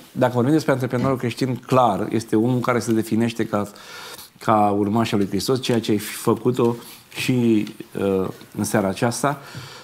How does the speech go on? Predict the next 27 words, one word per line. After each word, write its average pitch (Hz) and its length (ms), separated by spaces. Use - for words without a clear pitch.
Uh, 127 200
pe 135 80
lângă 190 240
alte 190 240
caracteristici, 151 640
aș 143 100
vrea 143 140
să 147 140
știu 135 160
puțin, 131 640
uh, 110 320
perioada 127 300
aceasta 117 320
de 101 160
început. 92 800
Pentru 170 260
că, 170 280
uh, 117 540
a 135 180
te 131 560
arunca, 139 400
să 185 120
spun 156 140
așa, 135 220
cu 127 100
capul 139 420
înainte 113 600